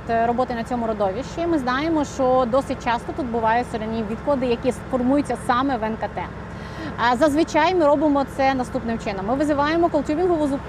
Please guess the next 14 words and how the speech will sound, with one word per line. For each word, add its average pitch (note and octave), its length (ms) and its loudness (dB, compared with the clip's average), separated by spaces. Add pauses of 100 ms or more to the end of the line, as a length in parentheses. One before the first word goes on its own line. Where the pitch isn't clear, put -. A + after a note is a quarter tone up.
е, B3 260 2
установку, B3 540 -2 (500)
яка F4 280 4
за D4 220 4 (120)
два-три D#4 560 2
дні, C4 420 4 (340)
не C#4+ 160 4
глушачи D#4 720 2
в - 40 -12
свердловину, B3 800 0 (560)
промиває D4 840 6
Н B3+ 120 2
К B3+ 200 2
Т, D4+ 200 4